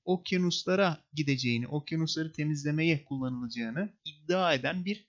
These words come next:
şirket arkadaşlar aslında. E, tabii ki bunu gerçekleştirirler mi, gerçekleştirilmez mi? Orası tam olarak bilinmez. Buraya gelen ama, e, ücretlerin,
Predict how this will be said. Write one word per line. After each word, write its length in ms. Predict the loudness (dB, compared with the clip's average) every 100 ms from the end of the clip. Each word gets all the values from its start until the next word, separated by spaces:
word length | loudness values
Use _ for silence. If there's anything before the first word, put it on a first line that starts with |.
| _
şirket 440 | -2 0 2 0 0
arkadaşlar 560 | -4 -2 -4 -2 -2
aslında. 640 | -2 -2 -2 0 0 -2 _ _ _ _ _ _ _ _ _ -18 -18 -14 -6
E, 80 | 0
tabii 280 | 2 2
ki 160 | 0 0
bunu 240 | 2 2
gerçekleştirirler 1040 | 4 4 4 -2 0 0 0 0 -2 0 2
mi, 120 | 2
gerçekleştirilmez 1080 | 2 2 0 -2 -4 -4 -6 -10 -4 -4 -4
mi? 80 | -6
Orası 340 | -6 -6 -4
tam 160 | -4 -2
olarak 380 | 0 0 0
bilinmez. 560 | -4 -2 -2 -2 -4 -6 _ _ -10
Buraya 300 | -2 2 2
gelen 280 | 2 0 0
ama, 320 | 2 0 -2 0
e, 480 | 2 2 2 0 -2 -6 -6
ücretlerin, 720 | -4 0 -2 0 0 0 -4